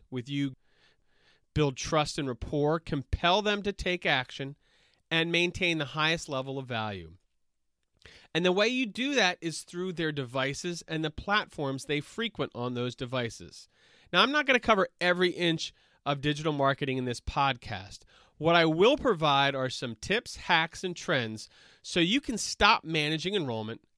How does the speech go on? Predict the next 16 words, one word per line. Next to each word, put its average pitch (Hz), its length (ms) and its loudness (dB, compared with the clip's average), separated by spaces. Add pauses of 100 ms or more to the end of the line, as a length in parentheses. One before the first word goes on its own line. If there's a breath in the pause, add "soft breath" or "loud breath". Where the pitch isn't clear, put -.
and 147 160 -2
start 165 340 4
designing 147 600 0
it 117 160 -4 (480)
for 127 180 -4
a 110 60 -4
prosperous 139 680 -2
decade 123 480 -2
ahead. 101 320 -6 (1160)
The 165 80 -4
first 302 300 0
thing 233 120 -4
you 202 180 0
need 208 180 -2
to 175 100 -2
do 131 400 0